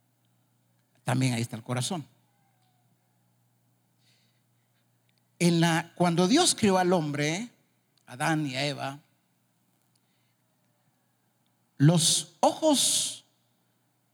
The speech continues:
que Dios le dio, no que le dio otros ojos diferentes a los nuestros, esos ojos eran para ver la realidad de Dios, para ver a Dios.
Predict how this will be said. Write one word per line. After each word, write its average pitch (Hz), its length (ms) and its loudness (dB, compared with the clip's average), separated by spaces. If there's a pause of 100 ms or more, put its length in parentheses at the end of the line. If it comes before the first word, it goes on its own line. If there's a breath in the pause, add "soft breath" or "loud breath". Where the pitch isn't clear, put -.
(280)
que 160 140 2
Dios 175 400 0
le 196 120 0
dio, 151 360 0 (120)
no 160 120 -8
que 190 100 -4
le 156 100 0
dio 139 140 0
otros 143 340 -4
ojos 156 220 -4
diferentes 143 400 -6
a 135 40 -6
los 139 100 -6
nuestros, - 540 -12 (1080)
esos 294 320 0
ojos 202 360 -2 (120)
eran 208 380 -4 (400)
para 127 180 -8
ver 147 300 -8 (1040)
la 131 240 -6
realidad 135 680 -4 (280)
de 151 100 -4
Dios, - 540 -6
para 117 160 -18
ver 117 160 -14
a 123 80 -14
Dios. 165 460 -12